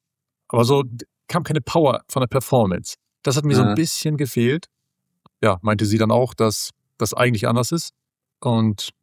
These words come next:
Speaker 1: auch das Publikum, er hat das irgendwie nicht bewegt bekommen, das Publikum. Das war,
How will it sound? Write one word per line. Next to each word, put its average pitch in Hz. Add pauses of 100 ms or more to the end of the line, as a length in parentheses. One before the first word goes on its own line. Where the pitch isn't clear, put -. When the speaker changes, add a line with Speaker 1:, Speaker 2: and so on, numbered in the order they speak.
Speaker 1:
auch 123
das 131
Publikum, 156
er 127
hat 135
das 135
irgendwie 165
nicht 156
bewegt 135
bekommen, 110
das 98
Publikum. 104
Das 104
war, 120